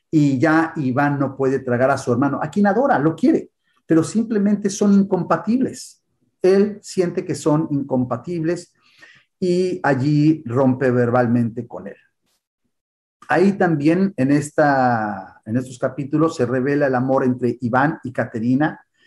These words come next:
que ya venía anunciándose, por cierto, desde el principio de la novela. Esto no lo mencioné, y aquellos que conocen la novela sabrán que hay partes donde Iván dice amar a Katerina,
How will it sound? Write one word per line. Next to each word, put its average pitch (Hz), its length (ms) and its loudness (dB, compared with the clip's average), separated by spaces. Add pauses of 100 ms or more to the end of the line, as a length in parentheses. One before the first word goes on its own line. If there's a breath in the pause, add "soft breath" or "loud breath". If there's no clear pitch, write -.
(380 soft breath)
que 175 240 4
ya 208 140 2
venía 208 280 4
anunciándose, 160 680 -2
por 120 200 -6
cierto, 143 500 -2
desde 110 160 -2
el 101 80 -10
principio 104 480 -8
de 120 60 0
la 123 100 -2
novela. 151 420 -2
Esto 143 280 -4
no 139 100 0
lo 135 120 0
mencioné, 127 880 0
y 117 80 -4
aquellos 160 420 0
que - 80 -2
conocen 147 320 0
la 135 80 0
novela 127 560 0
sabrán 135 640 -2 (480 loud breath)
que 180 460 2 (200)
hay 202 560 2
partes 196 760 0
donde 151 680 0
Iván 165 840 0 (200)
dice 165 760 2
amar 147 480 2
a 135 220 -2
Katerina, 160 960 0